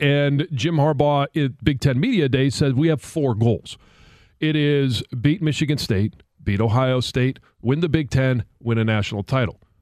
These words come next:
All right, so this year he went three of four. But the one and six bowl record is very similar to the reputation that Bo Schembechler had in regards to getting to the Rose Bowl but not being able to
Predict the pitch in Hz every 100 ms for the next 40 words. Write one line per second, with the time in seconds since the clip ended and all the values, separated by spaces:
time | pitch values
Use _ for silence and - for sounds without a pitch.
0 | - 143 151 156 185 - 175 143 139 135
1 | 135 120 127 120 127 101 - 147 131 85
2 | - - _ _ _ - 135 165 165 -
3 | - 143 147 139 160 208 180 - 165 -
4 | 131 151 139 135 - 135 135 160 139 143
5 | 139 127 101 - _ _ _ - 120 113
6 | 170 214 202 160 - 143 131 131 131 131
7 | 151 - 139 131 127 127 135 131 175 190
8 | 175 160 156 143 - 139 135 127 131 -
9 | 143 127 123 120 95 117 117 117 107 147
10 | 123 123 117 123 120 - - 120 117 113
11 | 127 127 123 120 120 120 110 87 117 117
12 | 98 117 127 120 123 - 127 120 113 113
13 | 110 107 120 110